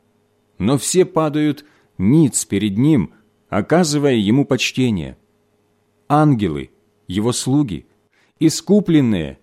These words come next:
его любимцы, и все рады служить ему день и ночь.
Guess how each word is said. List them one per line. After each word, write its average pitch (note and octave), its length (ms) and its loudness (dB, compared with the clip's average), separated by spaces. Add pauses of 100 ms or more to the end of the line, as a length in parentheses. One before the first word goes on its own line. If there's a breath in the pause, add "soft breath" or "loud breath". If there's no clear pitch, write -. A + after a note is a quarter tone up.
(300)
его A2 320 0
любимцы, C#3+ 720 0 (520)
и D#3+ 120 2
все G3 360 0
рады D3+ 380 2
служить B2+ 560 0
ему D#3+ 380 2 (280 soft breath)
день A#2+ 300 2
и B2 80 4
ночь. F#2 440 -2